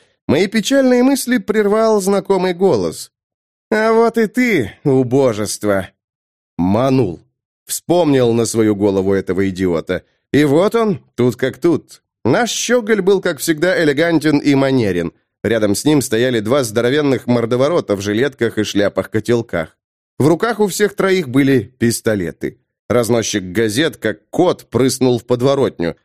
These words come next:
Я почувствовал, как напрягся тушканчик в капюшоне, и девятка стала шевелить пальцами.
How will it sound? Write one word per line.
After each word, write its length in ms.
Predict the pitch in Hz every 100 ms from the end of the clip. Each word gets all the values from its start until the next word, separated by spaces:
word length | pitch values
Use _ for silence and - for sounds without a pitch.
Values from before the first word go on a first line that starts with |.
| _ -
Я 180 | 123
почувствовал, 600 | 135 147 226 247 233 226 202
как 160 | 202
напрягся 500 | 196 175 190 170 175
тушканчик 680 | 165 170 - 202 185 - 101
в 20 |
капюшоне, 680 | - 117 127 - 202 185 110 - _
и 100 | -
девятка 480 | 131 127 117 107 -
стала 340 | 131 156 160 147
шевелить 460 | 156 156 165 156
пальцами. 640 | - 165 95 - 82 78